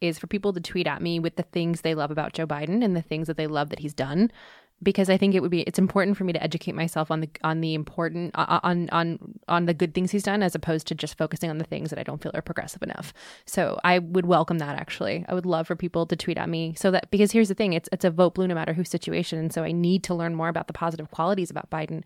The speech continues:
in order to get people to vote for him. So I would love if people would tweet at us the things they love about Joe Biden. I never thought I would say that, but I, but I wanna know.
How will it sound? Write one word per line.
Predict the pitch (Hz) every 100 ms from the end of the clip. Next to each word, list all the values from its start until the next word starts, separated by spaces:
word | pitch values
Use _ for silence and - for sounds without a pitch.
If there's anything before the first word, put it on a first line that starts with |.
| - - - _
in | 180
order | 175 165 160
to | -
get | - 147
people | 170 165
to |
vote | 160 202
for | 143
him. | - 160
So | - 180
I |
would | 175
love | 175 170 190 - -
if | -
people | 175 165
would | 156
tweet | - 170
at | 160
us | 151 -
the | 165
things | 156 160
they | 160 156
love | 156
about | - -
Joe | -
Biden. | 180 - 175
I | 175 - - 190
never | 185
thought | 175
I | 165
would | 156
say | 165
that, | 160 143 185 - _ _ _ _
but | -
I, | 156 -
but | 170
I |
wanna | 175 180
know. | 175 -